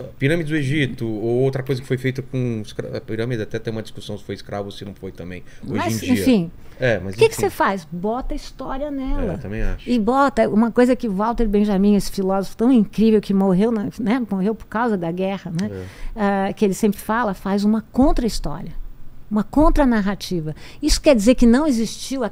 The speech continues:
Speaker 2: isso também é bem importante. Aquela história toda que a gente fa-, falou do sete de setembro. Eu tô dizendo aqui que não aconteceu o sete de setembro, que Dom Pedro não estava lá. Não tô dizendo nada disso. Eu tô dizendo que a gente tem que fazer contranarrativas.
Speaker 1: É.
Speaker 2: Falar de outros ângulos, sabe? Entrar por outra porta, por outra janela.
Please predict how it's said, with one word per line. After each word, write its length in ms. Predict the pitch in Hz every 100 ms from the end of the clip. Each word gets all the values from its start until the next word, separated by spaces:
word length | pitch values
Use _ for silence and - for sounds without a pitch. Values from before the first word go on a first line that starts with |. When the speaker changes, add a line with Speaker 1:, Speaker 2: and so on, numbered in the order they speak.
| -
Speaker 2:
isso 220 | 269 381
também 240 | - 339 294
é 40 |
bem 160 | 220 247
importante. 520 | 220 214 202 175 180
Aquela 240 | 190 285
história 320 | 247 - 262 240
toda 160 | 254 226
que 60 |
a 20 | 220
gente 160 | 220
fa-, 160 | 233 214
falou 260 | - 196 202
do 60 | 180
sete 240 | - 185
de 60 | -
setembro. 420 | 185 - 165 190
Eu 40 |
tô 120 | 277
dizendo 180 | 262 240
aqui 180 | 220 240
que 120 | -
não 180 | 202 233
aconteceu 600 | 233 240 214 202 - 202
o 20 |
sete 220 | - 190
de 40 | -
setembro, 500 | 160 151 214 185 160 - - -
que 120 | 202
Dom 160 | 190 196
Pedro 260 | 226 214
não 140 | 214 247
estava 360 | - 208 190
lá. 140 | 185 208
Não 100 | 294
tô 140 | 381
dizendo 240 | 359 381 359
nada 240 | 359 311
disso. 320 | 262 - - - - - -
Eu 40 |
tô 120 | 220 247
dizendo 240 | 240 262
que 60 | 262
a 40 |
gente 240 | 240 247 -
tem 120 | 233
que 80 | -
fazer 260 | 208 226 233 -
contranarrativas. 1120 | 269 330 311 294 285 269 247 101 85 - -
Speaker 1:
É. 40 | - - -
Speaker 2:
Falar 320 | - 208 233
de 180 | 220 208
outros 460 | 233 311 311 277 196
ângulos, 540 | 170 165 160 160 - -
sabe? 320 | - 285 214
Entrar 240 | 202 226 220
por 200 | 220 220
outra 280 | 311 -
porta, 460 | 294 208 175 160 175
por 220 | - 196
outra 260 | 233 254 269
janela. 480 | 240 214 165 156